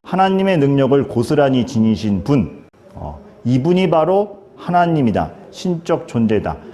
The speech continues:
단지 인간이 아니라 신적 존재다라는 걸 보여주시는 거죠. 그런데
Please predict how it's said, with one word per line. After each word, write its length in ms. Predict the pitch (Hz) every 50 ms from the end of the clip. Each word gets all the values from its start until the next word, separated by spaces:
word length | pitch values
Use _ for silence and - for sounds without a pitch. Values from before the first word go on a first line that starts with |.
| - - -
단지 540 | - - 131 147 156 165 165 151 165 170 147
인간이 380 | 131 131 135 131 143 139 143 139
아니라 340 | 131 123 120 123 131 135
신적 520 | 135 - - 180 170 165 160 180 165 139 -
존재다라는 920 | - 127 131 131 139 131 123 101 85 - - - - - 127 127 135 131
걸 240 | 127 127 127 127 117
보여주시는 720 | - 123 131 127 120 110 - 135 117 156 151 143 135 123
거죠. 320 | 110 98 85 85 82 - -
그런데 480 | - 143 151 151 151 175 190 202 202